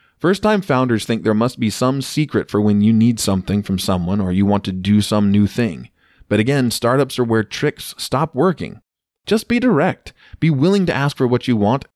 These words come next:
and don't be a jerk. It's important that you distort reality for others, but not yourself. You have to convince other people that your company is primed to be the most important startup of the decade,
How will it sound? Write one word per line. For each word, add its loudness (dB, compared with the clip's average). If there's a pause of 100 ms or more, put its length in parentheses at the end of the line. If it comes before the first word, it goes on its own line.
(100)
and -2
don't -2
be 0
a 2
jerk. -8 (680)
It's -2
important 0
that -2
you -4
distort -2
reality 2
for -8
others, 0
but 0
not -2
yourself. -6 (240)
You 2
have 0
to -2
convince -2
other 2
people -2
that -2
your 0
company -2
is -8
primed -2
to -2
be 0
the 0
most 0
important -2
startup -2
of -6
the -2
decade, -4